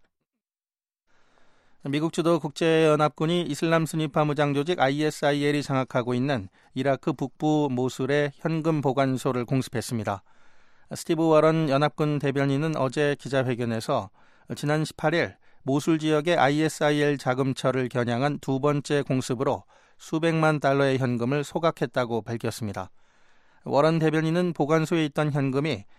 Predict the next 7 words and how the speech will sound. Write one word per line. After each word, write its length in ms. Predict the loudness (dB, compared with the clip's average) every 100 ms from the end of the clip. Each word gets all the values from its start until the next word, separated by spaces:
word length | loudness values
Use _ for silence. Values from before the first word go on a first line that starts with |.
| -10 -2
달러인지 640 | 0 4 2 2 -2 -2
아니면 460 | -2 0 0 0 -4
중동 420 | -2 0 2 2
화폐인 480 | 0 0 -2 -2 -4
디나르인지는 1400 | -4 0 2 2 2 0 -2 -2 -4 -6 -6 -4 -2 0
알지 280 | 0 -2 -2
못하지만 580 | -4 -2 -4 -2 -2